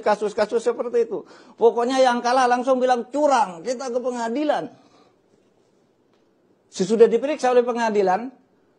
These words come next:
kontestannya itu tidak curang. Yang curang itu di bawah. Dan curang di bawah itu adalah silang, sama-sama curang. Yang satu curang di Kudus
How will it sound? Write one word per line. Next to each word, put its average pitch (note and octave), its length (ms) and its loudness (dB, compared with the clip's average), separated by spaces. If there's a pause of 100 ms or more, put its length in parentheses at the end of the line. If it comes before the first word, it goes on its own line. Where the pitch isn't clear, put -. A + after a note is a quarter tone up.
(380)
kontestannya C4 880 0
itu F4 80 -2
tidak C#4 320 0
curang. C4 480 -2 (1040)
Yang C4 240 2
curang C4+ 320 2
itu E4 80 0
di C#4+ 80 0
bawah. C4 480 0 (480)
Dan A3+ 320 2
curang B3 320 2
di A#3 80 2
bawah A3 320 6
itu C#4+ 160 2
adalah C4+ 240 2
silang, C4+ 480 2
sama-sama A3+ 800 -2
curang. G3+ 560 -4 (1700)
Yang E3 240 0
satu F#3+ 320 0
curang F3+ 320 2
di F3 80 0
Kudus F3+ 720 2